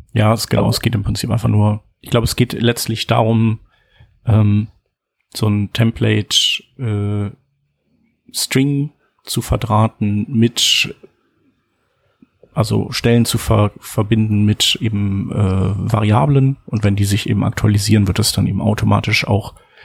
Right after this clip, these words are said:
Speaker 1: im Rendering aktualisiert.
Speaker 2: Jo. Das ist natürlich, äh, hatte ich, glaub ich, letztes Mal auch schon erwähnt, so ein wunderbares Ding, wo man sich so denkt, ah, das kann ich mal eben implementieren, aber die letzten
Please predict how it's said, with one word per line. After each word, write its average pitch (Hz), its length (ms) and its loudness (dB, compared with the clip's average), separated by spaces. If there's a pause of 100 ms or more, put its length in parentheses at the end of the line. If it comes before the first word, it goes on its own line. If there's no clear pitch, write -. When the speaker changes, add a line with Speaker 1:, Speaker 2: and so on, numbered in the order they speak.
(320)
Speaker 1:
im 110 160 -2
Rendering 101 480 2
aktualisiert. 104 720 -6 (1400)
Speaker 2:
Jo. - 160 2 (1160)
Das 107 160 -2
ist 127 140 -2
natürlich, 117 540 -4
äh, 120 360 -6 (240)
hatte - 120 -12
ich, - 40 -12
glaub - 140 0
ich, - 80 -18
letztes - 160 -2
Mal 92 80 0
auch - 60 -4
schon 123 120 -4
erwähnt, 127 300 -2
so 113 100 0
ein 107 80 -4
wunderbares 113 600 0
Ding, 123 220 0
wo 117 60 0
man 110 160 2
sich 110 120 -2
so - 100 0
denkt, 107 240 0
ah, - 120 2
das - 140 -2
kann 127 120 -4
ich - 80 -4
mal - 120 0
eben 107 140 -4
implementieren, 120 640 -2
aber 110 160 2
die 104 80 0
letzten 117 500 -2